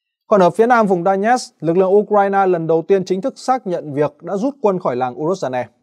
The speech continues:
Quân đội Nga cũng đã tiến vào Kalinovka, phía bắc Chasiovia. Với việc kiểm soát được hoàn toàn phần phía đông của Kalinovka, nằm sát kênh Seversky Donetsk Donbass, lực lượng Nga có triển vọng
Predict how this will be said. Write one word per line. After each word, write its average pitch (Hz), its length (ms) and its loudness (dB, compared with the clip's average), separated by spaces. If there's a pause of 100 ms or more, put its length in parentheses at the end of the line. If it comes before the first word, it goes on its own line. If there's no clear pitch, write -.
(300)
Quân 156 180 -4
đội 160 160 2
Nga 170 180 0
cũng 190 140 -8
đã 220 140 -2
tiến 190 180 0
vào 160 180 2
Kalinovka, 156 720 -2 (200)
phía 175 140 -4
bắc 214 200 -4
Chasiovia. 131 420 -4 (480)
Với 208 240 4
việc 247 220 2
kiểm 160 160 2
soát 240 200 -4
được 208 160 -4
hoàn 170 180 -2
toàn 165 240 -2
phần 160 240 -8
phía 185 140 -6
đông 196 200 0
của 139 120 -6
Kalinovka, 143 680 -4 (260)
nằm 165 260 -2
sát 240 340 -4
kênh 185 160 0
Seversky 160 580 -6
Donetsk 131 400 -8
Donbass, 135 380 -2 (380)
lực 151 220 -2
lượng 170 260 4
Nga 185 140 2
có 214 160 -2
triển 135 240 -2
vọng 143 180 -2